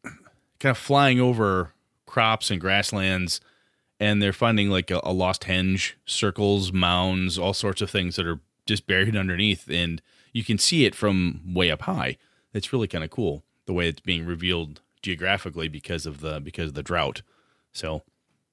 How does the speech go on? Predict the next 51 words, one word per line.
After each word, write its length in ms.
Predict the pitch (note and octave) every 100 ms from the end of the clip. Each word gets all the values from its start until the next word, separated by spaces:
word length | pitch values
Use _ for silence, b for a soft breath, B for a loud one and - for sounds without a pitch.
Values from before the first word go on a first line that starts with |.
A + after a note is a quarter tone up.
| _ -
kind 120 | C#3
of 80 | G#2
upside 360 | - C#3+ C#3+
to 100 | C#3
a 60 | A2
drought, 420 | F#2 A#2+ E3 - -
<laughs> 40 |
I 60 | F#3+
guess, 340 | - A3 -
if 160 | G#3+ -
you 80 |
will. 200 | F#3+ G3
Hey, 220 | D#3+ A#3 G#3+
look, 200 | A3+ F#3+
this 180 | F3
really 180 | F3+ F#3+
cool 180 | F#3 F3+
archaeological 580 | F3 E3+ E3 D#3+ D#3+ C#3
stuff. 400 | - B3+ - - B B B
And 60 | E3+
if 40 |
this 120 | E3+ C#3+
drought 240 | F3 G3+
keeps 220 | F3 C#3+
on, 160 | D#3 D#3
we'll 160 | F#3+ A3
be 140 | F#3+
part 200 | G3+ G3
of 80 | F3+
the, 120 | -
we'll 140 | F#3+ A3
be 100 | E3+
part 200 | C#3+ C#3+
of 60 |
the 60 | E3+
exhibit. 480 | F3+ D4+ G3+ F#2 -
But 260 | A2+ F#2+ - b b b b
anyway, 500 | A#3 G#2 F2+ A2+ B2+ _ _ -
um, 460 | G#2 G#2 G2+ G2
I 40 | -
thought 180 | A#2+ G#2+
that 60 |
was 80 | F2+
kinda 180 | G2 F2+
neat. 160 | F2+ E2
A 40 |
link 220 | G2+ G2
in 100 | D#2
the 60 | D#2+
show 180 | - D#2+
notes. 300 | D2 C#2